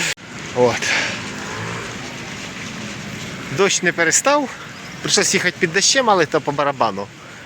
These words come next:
Мені не страшно, сумка накрита. Тут приїхав в центр, дивлюсь, коротше, на парку. Ну тут нічого м'ясного немає, там всяку фігню роблять. Я так зрозумів, що м'ясне тільки в заведеннях треба шукати.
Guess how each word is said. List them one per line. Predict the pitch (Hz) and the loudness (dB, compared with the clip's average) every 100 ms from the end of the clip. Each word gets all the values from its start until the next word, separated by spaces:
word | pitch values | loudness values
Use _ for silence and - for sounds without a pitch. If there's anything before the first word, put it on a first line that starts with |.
| - | -2
Мені | 175 202 | 4 6
не | 165 | 6
страшно, | - 240 214 190 170 - - | 2 0 0 0 -4 -6 -6
сумка | - 247 196 135 | 2 4 4 2
накрита. | 131 202 202 180 - - - - - | 2 0 0 0 -2 -12 -16 -16 -2
Тут | 170 160 | -2 2
приїхав | 170 170 170 | 4 4 4
в | 160 | 4
центр, | 190 180 156 | 4 4 4
дивлюсь, | 147 156 175 | 4 4 4
коротше, | - 143 139 147 | 2 0 2 2
на | 139 | 2
парку. | 165 170 - 123 - - - - - - - - - - | 4 4 2 0 -2 -12 -16 -16 -16 -16 -14 -14 -12 -2
Ну | 143 175 | 4 6
тут | 185 | 6
нічого | 190 - 175 | 6 6 4
м'ясного | 170 160 175 160 156 | 4 2 4 4 6
немає, | 160 156 117 110 | 4 4 2 2
там | 135 | -2
всяку | 131 139 - 131 120 117 | -2 -4 0 2 4 2
фігню | 107 - 117 113 95 - 107 | 0 -2 0 2 0 -2 -2
роблять. | 117 143 117 104 - - - - | 4 8 6 6 -2 -8 -10 0
Я | 139 | 2
так | 151 | 4
зрозумів, | 165 147 | 4 4
що | - 147 | 4 2
м'ясне | 143 160 143 | 2 4 2
тільки | 131 135 | 4 2
в | |
заведеннях | 120 139 135 120 110 104 | 4 4 4 2 0 0
треба | 120 127 | -2 2
шукати. | - 175 202 | 2 2 0